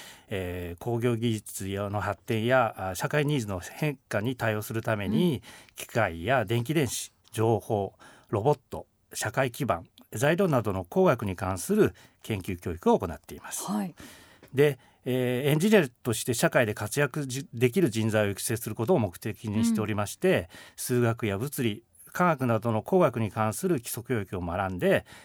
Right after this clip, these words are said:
Speaker 1: それらを生かして問題を解-、設定する能力や、えー、創造性、応用力などの、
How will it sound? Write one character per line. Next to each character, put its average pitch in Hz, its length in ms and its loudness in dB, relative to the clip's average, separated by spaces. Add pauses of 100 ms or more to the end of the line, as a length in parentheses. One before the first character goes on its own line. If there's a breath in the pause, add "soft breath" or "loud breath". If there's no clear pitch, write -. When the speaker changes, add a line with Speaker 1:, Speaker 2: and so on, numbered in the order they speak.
(120)
Speaker 1:
そ - 140 -2
れ 139 80 4
ら 123 140 6
を 170 100 4
生 117 80 -4
か 135 160 0
し - 100 -8
て 208 360 4
問 120 180 0
題 120 220 4
を 120 100 0
解-、 127 320 -4 (180)
設 120 240 -4
定 143 120 2
す - 100 -2
る 143 100 -2
能 147 200 2
力 110 260 -2
や、 139 320 2 (380 loud breath)
え 92 220 -4
ー、 - 20 -8
創 127 180 2
造 127 180 2
性、 117 380 0
応 147 220 2
用 147 160 2
力 113 240 -4
な 117 140 2
ど 110 120 -4
の、 127 160 -2